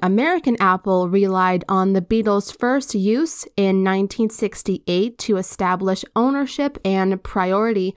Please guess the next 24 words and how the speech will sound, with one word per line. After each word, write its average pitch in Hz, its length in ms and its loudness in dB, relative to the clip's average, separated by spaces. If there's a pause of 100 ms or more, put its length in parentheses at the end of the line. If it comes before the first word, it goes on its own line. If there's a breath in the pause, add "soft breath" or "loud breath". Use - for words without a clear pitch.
of 190 240 0
the 202 80 2
trademark 185 640 0 (100)
Apple 190 460 2
Music 185 680 2 (300)
prior 233 380 0
to 220 280 2
a 185 200 2
nineteen 214 680 2
eighty-five 196 640 2
use 190 380 0
by 180 340 0
a 180 140 0
musician 220 640 2
of 175 320 -2
Apple 202 460 0
Jazz 196 600 -2
from 196 240 0
musical 190 460 0
concerts. - 800 -4 (540)
So 226 180 0
basically, 262 600 0
the 208 120 0
Beatles, 202 560 2